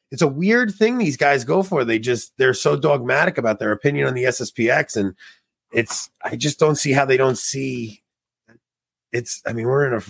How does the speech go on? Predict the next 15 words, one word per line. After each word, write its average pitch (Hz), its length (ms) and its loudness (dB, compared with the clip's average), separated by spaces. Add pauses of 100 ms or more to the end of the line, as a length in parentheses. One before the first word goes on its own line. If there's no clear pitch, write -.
(120)
really 143 260 2
strange 127 460 0
time 123 260 2
right 98 180 4
now, 95 220 2
man. 95 300 2 (960)
You, 120 220 -2
you, 107 200 -4 (100)
you 104 140 -6
gotta, 123 360 2
you 110 80 -8
gotta 123 160 2
back 113 360 -2
off 117 200 4
those, 104 260 0